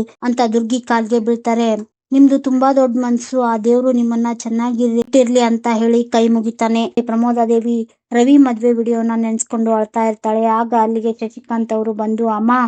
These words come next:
ಆಗ್ ಹೋಗಿರೋದ್ ಬಗ್ಗೆ ಯೋಚನೆ ಮಾಡಿದ್ರೆ ಏನೂ ಪ್ರಯೋಜನ ಇಲ್ಲ ಅಮ್ಮ, ನೇತ್ರಾನು ಒಳ್ಳೆ ಹುಡುಗಿನೇ ಅಲ್ವಾ?" "ಅದಲ್ಲ ಶಶಿ, ನಾನೇನು ಅಷ್ಟ್ ಕೆಟ್ಟ ಅಮ್ಮನಾ? ನಾನ್ ನೇತ್ರಾನ ಮದ್ವೆ ಆಗಿದ್ದೀನಿ ಅಂತ ಒಂದ್ ಮಾತು ನಂಗೆ ಹೇಳಿದ್ದಿದ್ರೆ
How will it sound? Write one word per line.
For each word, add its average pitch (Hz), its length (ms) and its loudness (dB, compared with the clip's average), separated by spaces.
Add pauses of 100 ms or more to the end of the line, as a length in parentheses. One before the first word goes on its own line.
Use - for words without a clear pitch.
(320)
ಆಗ್ 269 240 2
ಹೋಗಿರೋದ್ 240 560 0
ಬಗ್ಗೆ 226 340 0
ಯೋಚನೆ 233 360 -2
ಮಾಡಿದ್ರೆ 226 440 -2
ಏನೂ 233 240 -2
ಪ್ರಯೋಜನ 226 580 -2
ಇಲ್ಲ 220 220 -2
ಅಮ್ಮ, 214 160 -2 (840)
ನೇತ್ರಾನು 262 540 2
ಒಳ್ಳೆ 240 260 2
ಹುಡುಗಿನೇ 240 440 -2
ಅಲ್ವಾ?" 226 320 -2 (480)
"ಅದಲ್ಲ 277 380 2
ಶಶಿ, 240 400 -4 (140)
ನಾನೇನು 247 540 -2
ಅಷ್ಟ್ 240 220 -6
ಕೆಟ್ಟ 247 260 -6
ಅಮ್ಮನಾ? 233 460 0 (220)
ನಾನ್ 233 300 0
ನೇತ್ರಾನ 262 420 2
ಮದ್ವೆ 247 340 0
ಆಗಿದ್ದೀನಿ 240 400 -2
ಅಂತ 233 260 -4 (140)
ಒಂದ್ 269 260 6
ಮಾತು 247 340 0
ನಂಗೆ 226 360 -2
ಹೇಳಿದ್ದಿದ್ರೆ 220 640 -2